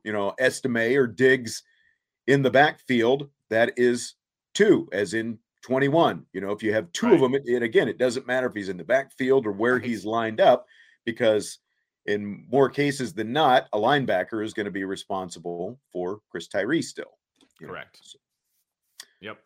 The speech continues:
Speaker 1: All right. Good chalk talk, Coach.
Speaker 2: Thank you. I enjoy it. I should have got my whiteboard out. Missed an
Speaker 1: Salty wants
Speaker 2: opportunity.
Speaker 1: to know, is it certain that Tommy Rees will not be taking any Notre Dame coaches with him to Alabama?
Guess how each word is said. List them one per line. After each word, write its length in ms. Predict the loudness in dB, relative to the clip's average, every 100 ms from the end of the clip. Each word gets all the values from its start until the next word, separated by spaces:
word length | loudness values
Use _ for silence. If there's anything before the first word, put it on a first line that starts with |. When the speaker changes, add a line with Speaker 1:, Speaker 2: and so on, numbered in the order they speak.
| _ _
Speaker 1:
All 60 | -12
right. 60 | -12 _ _ _ _ _ _ _ _ _ _ _ _ _ _ _ _ _
Good 140 | -2 0
chalk 240 | -4 -6
talk, 200 | -8 -14
Coach. 360 | -14 -20 -20 -20 _ _ _
Speaker 2:
Thank 180 | -16 -16
you. 120 | -16 -20 _ _ -16
I 40 | -14
enjoy 200 | -12 -14
it. 60 | -14
I 40 | -16
should 140 | -10
have 60 | -4
got 100 | -2
my 120 | -2
whiteboard 420 | 0 0 -2 -6
out. 280 | -6 -8 -12 _ _ _ _ _ -20 -20 -20
Missed 240 | -14 2
an 20 |
Speaker 1:
Salty 360 | 10 10 10 6
wants 260 | 6 6
Speaker 2:
opportunity. 160 | 4 4 4 4
Speaker 1:
to 0 |
know, 20 |
is 100 | 2
it 140 | 2 -2
certain 480 | 0 2 2 -2 -6
that 160 | -6
Tommy 360 | 0 2 2 2
Rees 360 | 2 0 0
will 120 | -2 -2
not 220 | -2 -2
be 100 | -6
taking 460 | -4 -4 -2 -4
any 160 | -4 -2
Notre 240 | 0 2
Dame 200 | 2 0 0
coaches 420 | -2 -2 -2 -4
with 180 | -6 -4
him 160 | -8
to 220 | -10 -12 -10
Alabama? 380 | -10 -10 -16